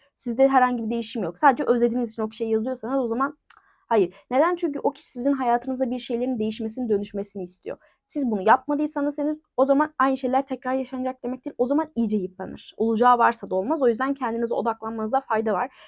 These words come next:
Kendiniz toparladığınızda tekrar yeniden denemeyi düşünebilirsiniz. Bu toparlanmak da nasıl olacak? İşte sürekli, işte, "Bana adım atacak mı? Ondan sonra, işte, ne yaptı, ne etti?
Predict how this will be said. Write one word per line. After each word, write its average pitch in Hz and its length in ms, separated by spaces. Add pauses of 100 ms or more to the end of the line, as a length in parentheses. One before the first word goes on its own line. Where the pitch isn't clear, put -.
(140)
Kendiniz 240 460
toparladığınızda 240 960 (160)
tekrar 220 320
yeniden 190 460
denemeyi 180 380
düşünebilirsiniz. 180 840 (320)
Bu 277 60
toparlanmak 269 720
da 277 80
nasıl 302 240
olacak? 226 280
İşte - 200
sürekli, 277 300
işte, - 240
"Bana 262 160
adım 254 180
atacak 269 380
mı? 240 120
Ondan 262 260
sonra, 262 200
işte, 262 220
ne 262 40
yaptı, 269 320
ne 269 100
etti? 233 340